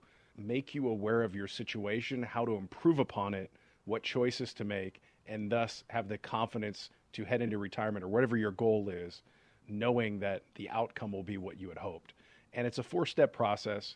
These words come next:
Step number one, we call the discovery meeting, simply learning about you, what you've been doing up to this point, what are your goals and objectives. Meeting number two, we call it the analysis meeting. We're gonna show you if you continue to do what you're currently doing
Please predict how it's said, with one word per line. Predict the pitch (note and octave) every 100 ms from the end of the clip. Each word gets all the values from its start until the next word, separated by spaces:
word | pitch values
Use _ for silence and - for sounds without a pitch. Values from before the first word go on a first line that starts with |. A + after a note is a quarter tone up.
| _
Step | - - B2+
number | C3+ A#2
one, | A2 G#2+ A2 G#2+
we | G#2+
call | A2+ A2
the | G2
discovery | F#2+ - G2+ G#2
meeting, | G2 G2 G2 - _ -
simply | - B2+ C3 B2
learning | A2 A2+ A#2+ A2+
about | G#2 G2 A2
you, | A2+ B2+
what | A#2+ G#2+ G2
you've | F#2+
been | G#2
doing | G2 A2 G#2+
up | G2+
to | G#2+
this | F#2+
point, | - F#2+ F2+
what | F#2
are | F2+
your | F2
goals | E2 F#2 F#2
and | F2+
objectives. | D#2+ E2+ E2+ - E2+ - _ _ _ -
Meeting | A#2 C3
number | B2+ A#2
two, | A#2 C3+ G#2
we | F#2
call | F2+ F#2
it | G2
the | F#2+
analysis | G2+ A2 G2+ - -
meeting. | E2+ D#2+ D2+ - _ - _ -
We're | A2+
gonna | B2 A2+
show | - - F3+ E3
you | G2+ F2+ G2
if | -
you | A2+
continue | A#2+ G#2+ - E3 F#3 F3
to | D3
do | B2 C3+
what | A#2+ A2+ A#2
you're | A#2 A#2
currently | - - C#3 D3+ D#3
doing | A#2+ F#2 E2+ A#2